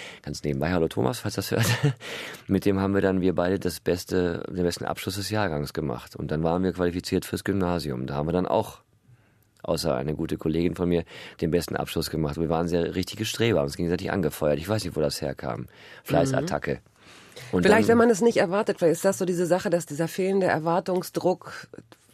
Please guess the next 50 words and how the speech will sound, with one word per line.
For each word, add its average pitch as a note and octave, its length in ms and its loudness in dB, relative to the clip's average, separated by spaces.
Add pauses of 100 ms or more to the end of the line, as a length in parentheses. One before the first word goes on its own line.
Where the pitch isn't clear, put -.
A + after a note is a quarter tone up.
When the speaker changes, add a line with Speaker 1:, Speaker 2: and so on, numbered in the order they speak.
Speaker 2:
äh, D3 340 2
der, D3 360 4 (300)
vielleicht C#3 300 0
hat D3+ 100 -2
niemand E3+ 280 4
von D#3 80 -4
Ihnen E3 120 0
erwartet, D3 420 -2
ein A2+ 80 -2
Abitur A2+ 340 -8
zu - 140 -12
machen G#2+ 280 -12
und G#2 160 -8
Sie C3 400 -8
Speaker 1:
Ja, E2 380 -2
Speaker 2:
hatten D3+ 200 -6
dann C#3+ 100 -2
Speaker 1:
das - 0 -
kann C#3+ 220 -2
Speaker 2:
irgendwann, C#3+ 200 -2
Speaker 1:
sein. A#2+ 180 -2
Speaker 2:
na, G#2+ 100 -6
so - 120 -12
einfach A2+ 260 -12
kann's - 200 -16
auch - 60 -14
nicht - 160 -16
sein. - 120 -14 (920)
Ähm, F#3+ 380 4
wir G3 80 2
spielen A3+ 200 4
erstmal - 240 2
das G#3+ 120 2
nächste G3 220 2
Lied F3+ 200 -4
von E3+ 160 4
Ihnen, C#3+ 180 6
von D3+ 160 2
Tom D3 220 4
Waits, D3 580 2 (500)
mm, E3+ 380 4
The D#3 140 0
Heart F3 220 2
of F3 120 0
Saturday E3 360 4
Night. D#3 640 -2 (240)
Was E3 200 0
verbinden F#3 440 2
Sie C#3+ 100 -2
damit? C#3+ 400 -4